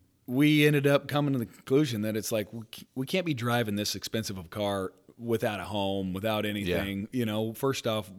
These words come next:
Speaker 1: we need more than one car, you know? So I ended up selling this car, just m-, what, which was my dream car. I was right where I wanted to be in life, and I ended up having to sell this car, and it sold quite quickly.
Speaker 2: Yeah.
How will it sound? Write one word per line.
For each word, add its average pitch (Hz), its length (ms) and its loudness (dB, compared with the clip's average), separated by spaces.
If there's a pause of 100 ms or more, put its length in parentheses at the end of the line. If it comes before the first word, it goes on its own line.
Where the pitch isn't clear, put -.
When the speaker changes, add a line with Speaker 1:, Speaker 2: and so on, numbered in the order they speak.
(160)
Speaker 1:
we 107 160 -6
need 113 180 -2
more 110 180 -2
than 87 80 -10
one 120 180 0
car, 80 340 -10 (300)
you 104 140 -6
know? 104 220 -2
So 107 420 0
I 117 200 0
ended 135 200 0
up 117 160 -2
selling 117 340 2
this 107 140 -4
car, 104 520 -2 (720)
just 127 220 -2
m-, 135 340 -4
what, 143 160 8
which 131 180 2
was 123 200 2
my 110 140 0
dream 110 320 0
car. 110 360 2
I 104 60 0
was 101 180 -4
right 113 240 0
where 110 140 -2
I 110 40 -2
wanted 110 260 -2
to 107 60 -4
be 110 140 -2
in 101 100 -2
life, 101 500 -8
and 87 260 -8
I 107 160 -6
ended 107 180 -4
up 101 100 -6
having 107 200 -4
to 90 60 -6
sell 104 220 -2
this 95 140 -6
car, 98 380 -6
and 87 140 -10 (1000)
it 95 140 -8
sold 101 300 -2
quite 101 260 -4
quickly. 95 540 -4
Speaker 2:
Yeah. 95 320 0